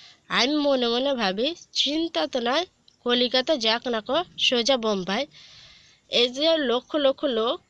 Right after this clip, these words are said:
কলকাতা শহরকে থামতে বলছে, কলকাতা কিন্তু নিজের খেয়ালেই চলে যাচ্ছে, সে কারো কথা শুনছে না।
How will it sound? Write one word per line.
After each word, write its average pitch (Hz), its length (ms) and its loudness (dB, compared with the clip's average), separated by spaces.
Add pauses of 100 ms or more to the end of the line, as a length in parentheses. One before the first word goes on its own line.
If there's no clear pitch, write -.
(220)
কলকাতা 233 340 -2
শহরকে 240 300 0
থামতে 247 400 -2
বলছে, 233 340 0 (460)
কলকাতা 262 420 4
কিন্তু 302 300 -4 (400)
নিজের 269 320 0
খেয়ালেই 330 420 2
চলে 233 280 0
যাচ্ছে, 190 400 -4 (720)
সে 240 220 0 (500)
কারো 240 280 2
কথা 277 280 2
শুনছে 220 460 -2
না। 160 120 -10